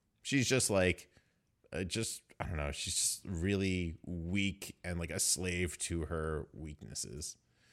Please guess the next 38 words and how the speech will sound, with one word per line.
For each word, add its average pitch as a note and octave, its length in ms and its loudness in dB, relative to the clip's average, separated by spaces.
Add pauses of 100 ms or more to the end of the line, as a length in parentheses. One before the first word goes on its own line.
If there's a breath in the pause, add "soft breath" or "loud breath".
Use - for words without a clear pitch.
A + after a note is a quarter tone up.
(320)
And E2 260 0
I F2+ 180 4
was, - 380 -2 (200)
like, F#2+ 160 -4 (520 soft breath)
there's D3 220 8
a D3+ 40 6
point E3+ 320 4
where B2+ 340 6 (380)
certain A#2 460 4
characters G2+ 760 0
are F2 260 -4
interesting G#2+ 500 0
because F#2 440 -2
of F#2 100 0
their A#2 140 6
weaknesses, D3 640 2
and A2 240 2
th-, A2 180 0
there A#2 100 2
gets B2 180 4
to - 60 -2
be A#2 80 6
a G2+ 40 4
point G2 240 0
where F2+ 180 4
it's, - 380 -2
they're G2 200 2
ruled F#2+ 720 4
by D2+ 240 -2
them. A1+ 340 -10 (240)
And A2+ 120 0
there's G2+ 120 4
a G#2+ 60 2
fine B2 340 4
line E2+ 280 2
there, D2 280 -2
and D#2 140 -6
I, D#2+ 40 -4